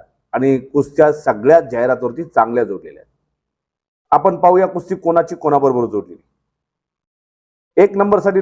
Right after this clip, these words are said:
लढ-, लढणारा उपमहाराष्ट्र केसरी महेंद्र गायकवाड, आंतरराष्ट्रीय कुस्ती संकुल पुणे, पंढरपूर जवळचा पैलवान शिर्शीचा विरुद्ध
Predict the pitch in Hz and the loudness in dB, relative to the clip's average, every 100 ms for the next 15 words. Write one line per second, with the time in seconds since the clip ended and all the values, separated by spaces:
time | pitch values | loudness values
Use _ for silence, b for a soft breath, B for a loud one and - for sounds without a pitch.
0 | 180 175 175 156 170 165 175 156 - - | -2 -2 -4 0 0 2 4 4 2 -2
1 | - _ _ _ _ _ 123 151 160 160 | -20 _ _ _ _ _ -4 -2 0 2
2 | 180 175 165 170 156 165 156 170 165 160 | 2 0 -6 -8 -4 -2 0 0 0 4
3 | 156 151 143 107 - - _ _ _ _ | 4 4 2 0 -4 -18 _ _ _ _
4 | _ _ _ _ _ - 156 170 185 175 | _ _ _ _ _ -2 0 0 -2 -2
5 | 170 170 170 160 160 - 156 131 - _ | -6 -2 -2 0 -4 0 0 0 -2 _
6 | _ _ _ _ _ _ _ _ _ _ | _ _ _ _ _ _ _ _ _ _
7 | _ - 143 156 151 147 147 147 147 139 | _ -4 0 0 0 2 2 4 2 0
8 | 143 139 131 131 123 139 143 135 82 - | 0 -2 -2 -8 -10 -6 0 0 0 -14
9 | _ _ _ _ 123 143 127 151 143 | _ _ _ _ 0 0 2 2 4